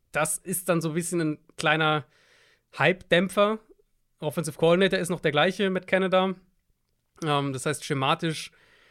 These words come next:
kann man jetzt nicht die riesigen Veränderungen erwarten, aber manchmal triggern ja auch solche Personellveränderungen, ähm, wenn plötzlich ein Darnell Washington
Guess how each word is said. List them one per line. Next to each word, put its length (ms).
kann 180
man 140
jetzt 160
nicht 180
die 160
riesigen 520
Veränderungen 480
erwarten, 340
aber 160
manchmal 800
triggern 400
ja 80
auch 140
solche 340
Personellveränderungen, 1000
ähm, 380
wenn 240
plötzlich 300
ein 100
Darnell 260
Washington 680